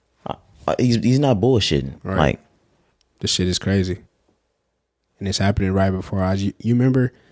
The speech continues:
Speaker 2: we had, we had a talk, me, you, and Hob. It was, like, twenty eighteen, twenty nineteen.
Speaker 1: Right.
Speaker 2: We was talking about Walmart. You remember this conversation? And we was looking around and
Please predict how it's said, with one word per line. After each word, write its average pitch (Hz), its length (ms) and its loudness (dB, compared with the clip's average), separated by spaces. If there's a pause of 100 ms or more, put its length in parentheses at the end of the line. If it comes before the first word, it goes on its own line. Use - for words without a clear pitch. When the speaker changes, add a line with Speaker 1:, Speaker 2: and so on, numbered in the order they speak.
(460)
Speaker 2:
we 107 140 2
had, 104 340 2
we 98 180 -2
had 117 220 2
a 107 40 0
talk, 92 320 0
me, 87 140 0
you, 101 220 2
and 101 100 0
Hob. 92 300 -2
It 92 80 -2
was, 90 200 -4
like, - 220 -20
twenty 98 840 0 (200)
eighteen, 101 380 0
twenty 104 260 2
nineteen. 98 560 -2
Speaker 1:
Right. 76 280 2 (340)
Speaker 2:
We 95 100 -2
was 90 140 0
talking 90 260 0
about 85 300 2
Walmart. 87 580 0 (360)
You 90 80 -4
remember 98 200 2
this 98 160 0
conversation? 95 640 0 (420)
And 92 120 -2
we 95 100 2
was 87 220 -2
looking 98 260 0
around 95 560 2 (320)
and 92 440 -4